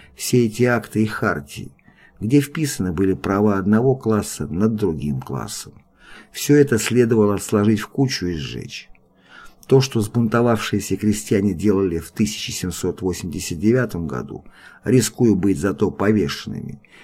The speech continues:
делалось теперь в силу революционного закона. Пять лет в цепях всякому хранителю таких актов,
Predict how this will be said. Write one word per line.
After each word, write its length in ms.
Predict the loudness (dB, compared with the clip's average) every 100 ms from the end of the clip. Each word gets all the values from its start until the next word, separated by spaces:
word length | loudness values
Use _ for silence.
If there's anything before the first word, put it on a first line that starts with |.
| _ -2
делалось 520 | 4 6 6 4 0
теперь 380 | -6 0 0 0
в 40 |
силу 460 | -2 0 2 0 -2
революционного 720 | -4 -6 -2 0 0 -2 -4
закона. 640 | -6 -6 -8 -10 -10 -12 -16 _ _ _ _ _
Пять 340 | 2 4 4 4
лет 220 | 4 4
в 80 | 0
цепях 560 | 0 2 4 2 0
всякому 500 | -2 2 2 2 2
хранителю 560 | 2 2 2 4 2 -2
таких 460 | -2 -6 -6 -6 -4
актов, 460 | -6 -8 -16 -16